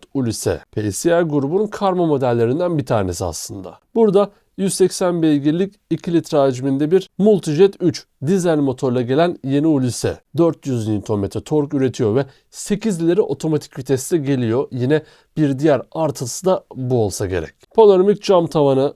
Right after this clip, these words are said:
ve dört bir yanındaki camlarıyla oldukça ferah ve geniş bir yaşam hacmi sunan Ulisse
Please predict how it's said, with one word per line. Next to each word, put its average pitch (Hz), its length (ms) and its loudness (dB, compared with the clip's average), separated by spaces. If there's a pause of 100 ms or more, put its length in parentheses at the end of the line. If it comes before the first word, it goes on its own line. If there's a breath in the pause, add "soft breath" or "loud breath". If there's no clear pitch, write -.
(140)
ve 117 160 -2
dört 196 300 6
bir 208 80 0
yanındaki 185 460 2
camlarıyla 160 840 0
oldukça 170 480 -2
ferah 139 520 0
ve 165 120 -2 (340 soft breath)
geniş 196 380 0
bir 196 160 -2 (240 soft breath)
yaşam 170 380 0
hacmi 131 280 -2
sunan 160 420 -4
Ulisse 113 480 -4